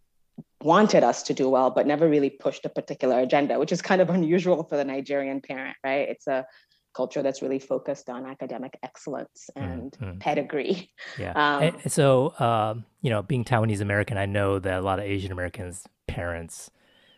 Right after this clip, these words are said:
Speaker 2: n-, again, not to overgeneralize, but many
Speaker 1: Yeah.
Speaker 2: al-, also very education focused and tend to
Speaker 1: Yes.
Speaker 2: push their kids into certain professions, and some are more strict than others, you know, like, "Do this or I disown you," or versus, <laughs> you know,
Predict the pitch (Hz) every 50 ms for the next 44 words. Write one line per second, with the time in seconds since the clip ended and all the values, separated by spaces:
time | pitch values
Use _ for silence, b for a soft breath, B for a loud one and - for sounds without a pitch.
0 | b b b b b _ 160 143 131 135 - - - - 127 107 131 120 120 127
1 | 123 - 156 127 139 131 110 113 98 87 107 98 95 95 92 82 87 87 98 92
2 | 92 98 107 110 107 101 98 90 156 151 143 139 - - 131 120 127 143 110 113
3 | 110 - 113 92 110 110 120 127 98 - - - - 123 113 98 - 104 101 -
4 | 123 110 - - 101 - 104 92 - - 117 107 101 - 160 - - 117 101 -
5 | - 110 98 - - 135 110 104 101 104 95 98 95 - - - 120 104 117 107
6 | 101 104 101 101 101 95 b b b b b b b b b b b b _ _
7 | _ _ - 127 - - - - 190 - - - 139 160 196 214 - - - _
8 | _ - 107 - - - 127 117 120 117 117 113 120 117 110 - - 143 - -
9 | 160 143 139 131 123 127 127 135 151 - - 107 110 113 113 110 104 95 - 127
10 | 110 98 98 117 117 117 117 117 120 - - 107 104 101 92 120 104 - 120 113
11 | 113 113 117 117 117 117 120 117 110 110 101 95 107 107 98 - 117 107 107 110
12 | - - 143 123 107